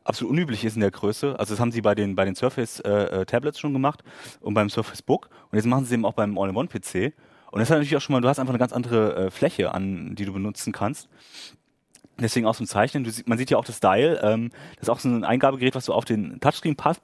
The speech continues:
packst und dann kannst du dort eben, äh, sagen wir mal, Menüs durchdrehen und so. Da kann, das ist, wenn das angepasst ist, hast du da eben auch so eine sehr schöne, äh, Eingabemethode, die sich halt nicht verstellt. Du kannst halt immer schön dort rumstellen, du musst da nicht irgendwie mit dem Touch da rum-, rumfummeln. Ähm, also das ist schon so,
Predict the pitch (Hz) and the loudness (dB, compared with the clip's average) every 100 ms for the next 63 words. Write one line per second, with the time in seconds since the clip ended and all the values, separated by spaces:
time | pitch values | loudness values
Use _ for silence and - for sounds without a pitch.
0 | - - 147 - 117 120 131 - 120 117 | -8 -2 -2 0 0 2 0 -2 -4 -4
1 | - 113 117 - - - - 107 120 117 | -2 -2 -4 -10 -20 -4 2 4 4 4
2 | 117 123 147 - 101 - 98 98 95 90 | 4 2 0 -2 -2 0 2 2 2 -2
3 | 92 95 117 104 101 117 - - 110 120 | -2 -2 -4 -6 -8 -8 -8 -4 -2 -2
4 | - 123 143 139 - 127 - - - 123 | -2 -2 0 -2 -2 -10 -14 -12 -2 0
5 | 127 107 117 101 - 113 107 - 98 95 | 2 2 2 0 0 -2 -2 -6 -8 2
6 | 117 120 - 123 123 117 113 98 107 127 | 4 4 0 0 2 4 4 2 2 4
7 | 123 104 98 113 110 123 - - - - | 2 2 -2 -2 -2 -2 -6 -18 -18 -18
8 | - - 117 - 120 120 120 120 127 117 | -20 -20 -18 0 0 2 2 0 0 -2
9 | - 117 95 117 117 117 113 - 113 110 | 2 2 2 -4 -2 -2 -2 -2 0 0
10 | 107 131 - 131 117 113 120 113 107 110 | -2 -2 0 2 2 0 0 0 -2 -4
11 | 110 104 - 131 - 101 113 110 - - | -4 -2 -2 -2 -2 -2 -2 -4 -6 -8
12 | 120 - 87 113 - - - - - - | -6 -6 -4 -4 -6 -12 -12 -10 -12 -6
13 | - 98 98 98 - - 110 135 160 175 | 0 2 0 -4 -6 -2 2 2 2 2
14 | 147 143 | 2 2